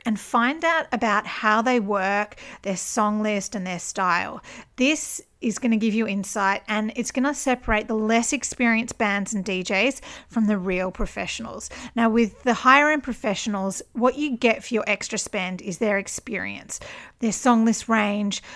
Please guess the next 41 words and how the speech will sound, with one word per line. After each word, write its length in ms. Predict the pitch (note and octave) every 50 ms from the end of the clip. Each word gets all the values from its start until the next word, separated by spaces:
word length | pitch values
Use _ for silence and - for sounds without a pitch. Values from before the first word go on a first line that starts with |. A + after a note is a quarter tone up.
| - - -
higher 420 | - - B3 A3+ A3+ B3+ D4 C#4
quality 460 | - - - B3+ A#3 A3+ G#3+ G#3 G#3
equipment, 640 | F#3+ F#3 - - B3 A3 A#3+ D4 E4 F#4 C4 - -
which 180 | A3+ A3+ - -
is 80 | F#3+
gonna 200 | - B3+ G#3+ G#3
give 120 | F#3+ G#3+ G#3+
you 80 | G3+
better 220 | F#3+ G3+ F#3 G3 F3
sound 340 | - - G3 F#3+ F#3+ G3
quality, 500 | F#3 - A#3+ A#3 A#3 A3 A#3 A#3+ B3 B3+ - - - - - - - -
and 160 | A#3+ A#3 A#3
their 140 | A#3+ A#3+ A#3+
ability 560 | G3+ - A#3+ A#3+ B3 C#4 C4 - - D#4 C#4+
to 180 | - - D4
read 360 | A3 F#3 F#3+ A3 G#3 G3+ G#3 G3+
a 60 | F#3+
crowd, 640 | - - - G#3+ F#3 F3+ F3 F2 - - - - - -
which 320 | - G3+ A3 G#3+ - -
is 180 | - G#3+ - - - _
absolutely 640 | G3+ G3 G3+ G3 - - - A3 G#3+ G3+ - G#3 G3
priceless. 720 | - - F3+ E3+ - F3 - - - - G3 - - - - - - - - - - - _ _
Anyone 520 | - B3+ C4 C#4+ E4 E4+ D#4+ D4+ D4 C#4+ C4
can 180 | - - C4
press 300 | A#3 - - A3 G3 -
play 440 | - - - G#3 F#3 F#3+ G3 G#3 G3
on 160 | - - G3+
a 60 | G3+ F3
song 320 | - - - F#3 F#3+ F#3+
list. 260 | F#3+ F3+ F3+ - -
It's 140 | A3 A3+ -
not 160 | B3+ - -
that 160 | - A#3 A#3
hard, 400 | F#3+ G3 G#3 G3 D3+ D#3 F#3 A3+ - -
but 260 | - - - - C4
your 120 | C4 B3+ A#3
superior 720 | - - - A3+ - - - B3 B3+ B3+ C4+ C#4+ C#4+ A#3+
bands 440 | - A#3+ A3+ G#3 G#3+ G#3+ G3 -
and 100 | A3+ G3
D 240 | G3+ G#3 F#3+ F#3 F#3+
Js 400 | F3+ - G#3 E3+ - - G#3+ -